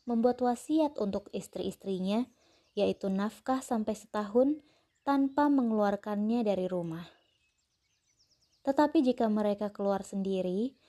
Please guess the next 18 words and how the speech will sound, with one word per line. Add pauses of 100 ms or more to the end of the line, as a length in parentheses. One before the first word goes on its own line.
(200)
maka
tidak
ada
dosa
bagimu
mengenai
apa
yang
mereka
lakukan (320)
terhadap
diri
mereka
sendiri
dalam
hal-hal
yang
baik.